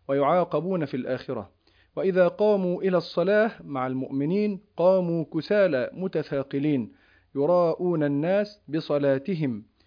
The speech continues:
ولا يذكرون الله يصلون إلا قليلا رياء، مذبذبين مترددين بين ذلك الكفر والإيمان، لا منسوبين إلى هؤلاء"، أي الكفار،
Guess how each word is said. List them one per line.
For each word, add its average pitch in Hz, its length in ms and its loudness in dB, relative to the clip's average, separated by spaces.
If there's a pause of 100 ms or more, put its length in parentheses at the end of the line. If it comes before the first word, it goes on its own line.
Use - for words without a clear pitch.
(240)
ولا 147 260 2
يذكرون 156 580 -2
الله 185 680 2
يصلون 127 800 -2 (280)
إلا 156 400 2
قليلا 202 720 -2 (180)
رياء، 151 580 2 (380)
مذبذبين 170 1080 -2
مترددين 131 880 -4 (160)
بين 120 260 -6
ذلك 175 640 -2 (200)
الكفر 151 480 -4
والإيمان، 143 600 2 (500)
لا 165 380 4 (140)
منسوبين 156 760 -2 (320)
إلى 165 160 0
هؤلاء"، 160 800 2 (280)
أي 131 120 -2
الكفار، 185 640 2